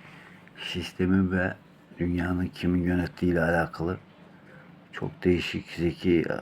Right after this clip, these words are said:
eee, burada anlatanlar var. Ama biz de kendi kendimize bir şeyler yapalım. En azından bildiğimizi söyleyelim, ulaşabildiğimiz kadarıyla. Dolayısıyla bu ülkede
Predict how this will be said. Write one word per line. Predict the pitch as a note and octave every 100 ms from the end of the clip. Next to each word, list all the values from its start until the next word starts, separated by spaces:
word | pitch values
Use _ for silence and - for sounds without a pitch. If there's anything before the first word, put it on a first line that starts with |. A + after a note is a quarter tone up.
| - -
eee, | D2+ D#2+ D#2+ D#2+ D#2+ D2+
burada | D#2+ D2+ D2
anlatanlar | D#2+ D#2+ - D#2+ D#2 D#2
var. | E2 G#2+ F#2+ - - - - - - - - - - -
Ama | G#2+ G#2+ F#2+
biz | G#2 G2
de | G2
kendi | G2+ G#2 G2+
kendimize | F#2+ G2 G2 G2 F#2+ G2+ F2+ - -
bir | -
şeyler | F#2+ F#2 F#2+
yapalım. | F#2 G2 G#2 F#2+ - - - - - - - - - - - - -
En | F#2+
azından | G2 F2+ F#2 F2+ F2+ E2+
bildiğimizi | F#2 E2+ F#2 F2 E2+ E2+
söyleyelim, | - F#2 F#2 G2 G2+ G#2 - - -
ulaşabildiğimiz | D#2+ D#3+ F2+ E2 D#2 E2 E2 D#2
kadarıyla. | D#2+ - B1+ C2+ D2+ F#2+ - - - - - - - - - - - - - - - - -
Dolayısıyla | G#2 A#2 G#2+ - A#2+ A#2+ A#2 - - - - - - - -
bu | F#2+ A#2
ülkede | G#2+ - G2+ A2 -